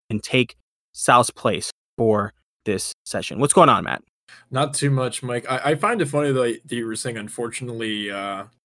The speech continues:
Speaker 2: Eric's not here, or South. And the reality is, of the situation is that he's actually at pax. <laughs> So,
Speaker 1: Mm-hmm.
Speaker 2: I mean, you know, weigh, weigh the options here. I think, I think pax is pretty cool. So,
Speaker 1: <laughs>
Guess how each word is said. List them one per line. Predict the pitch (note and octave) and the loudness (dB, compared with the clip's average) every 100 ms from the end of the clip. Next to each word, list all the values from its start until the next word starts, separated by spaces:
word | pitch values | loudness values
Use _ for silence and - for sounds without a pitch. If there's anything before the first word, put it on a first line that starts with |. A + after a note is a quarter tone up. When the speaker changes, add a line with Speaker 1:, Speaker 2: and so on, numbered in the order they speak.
| - - - | -20 -20 -4
Speaker 2:
Eric's | B2 B2+ - | -2 -2 -4
not | A#2 G#2 | -6 -6
here, | A#2 D3+ F3+ - | -6 -6 -8 -12
or | |
South. | - B2 C3 D#3+ - - _ _ - | -8 -4 -6 -8 -16 -20 _ _ -6
And | A#2+ A#2 A2+ A2 A#2 | -4 -2 -4 -8 -10
the | A#2+ | -6
reality | A#2 C#3+ D#3 B2+ A#2 A2 _ - | -2 0 0 0 -2 -4 _ -10
is, | G#2+ G#2 G2+ | -8 -8 -10
of | G#2 | -12
the | |
situation | G#2+ A#2 A2 G#2 G#2+ | -10 -8 -8 -8 -10
is | G2+ G#2 | -12 -10
that | G#2+ A2 | -8 -8
he's | A2+ | -6
actually | A2+ A#2+ - G2 | -6 -6 -6 -10
at | - | -6
pax. | G#2+ C#3 C#3+ - - | -4 -4 -4 -6 -8
<laughs> | - | -4
So, | - - F3+ D#3 C#3+ - | -2 2 2 2 0 -6
Speaker 1:
Mm-hmm. | A2+ A#2 A#2 A2+ C3+ C3 D#3+ F3+ | -4 0 0 2 4 4 4 2
Speaker 2:
I | E3+ | -2
mean, | E3 D#3 | -2 -2
you | D#3+ | 0
know, | C#3+ | 2
weigh, | B2 C#3+ | 2 0
weigh | C#3 C#3 C3+ | 2 2 2
the | B2 | 0
options | A#2 B2 - A2 | -2 -2 -6 -10
here. | A2 | -8
I | A2 | -6
think, | D3 C#3 | -6 -6
I | G#2+ | -6
think | - A2+ | -8 -8
pax | A2+ G#2 | -8 -8
is | G2+ | -10
pretty | - G2+ F#2 | -12 -12 -12
cool. | - G2 F2 _ _ _ | -12 -12 -14 _ _ _
So, | - - | -16 0
Speaker 1:
<laughs> | E3 | 2